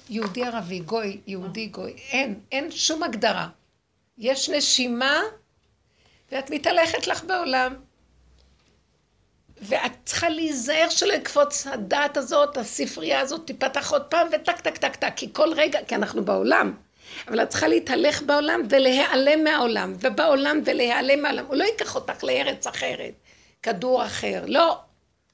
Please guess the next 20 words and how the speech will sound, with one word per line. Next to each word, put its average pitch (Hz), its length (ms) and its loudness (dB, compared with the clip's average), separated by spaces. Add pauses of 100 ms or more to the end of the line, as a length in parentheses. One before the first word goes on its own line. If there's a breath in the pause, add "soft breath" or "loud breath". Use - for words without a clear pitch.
(260)
את 208 80 -6
צריכה - 260 -2
פה 269 280 2
ליצור 247 440 0
את 220 120 -4
הכדור 196 440 -4
הזה, 190 160 -4
בתוך - 280 -4
הכדור - 380 -2
הזה 143 200 -4
לעשות - 360 -8
כדור - 340 -8
חדש, - 540 -10 (360)
והכדור 196 440 -10
יהיה 180 160 -6
שלך. - 400 -10 (800)
ועל 175 240 -10
זה 277 200 -6
את 262 140 -14
נקראת. 202 600 -4